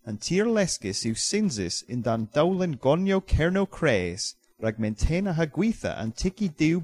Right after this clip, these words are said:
breitheg gwern, ehen a digi diw yn dan berl yn Breton Fur.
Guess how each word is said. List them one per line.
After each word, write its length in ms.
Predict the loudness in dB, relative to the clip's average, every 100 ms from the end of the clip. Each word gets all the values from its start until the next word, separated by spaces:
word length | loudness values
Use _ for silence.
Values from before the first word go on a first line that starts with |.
| -2
breitheg 540 | 0 0 -2 -4 -6 -4
gwern, 500 | 2 4 2 -2 -10 -18 _ _
ehen 440 | 0 2 2 0 0
a 40 |
digi 400 | -2 -6 -4 -6
diw 380 | 0 2 2 0 -4
yn 180 | -8 -4
dan 240 | -2 -2 0
berl 480 | 4 4 4 0 -6
yn 180 | -10 -4
Breton 480 | -2 -2 -4 -8 0
Fur. 400 | 2 2 -2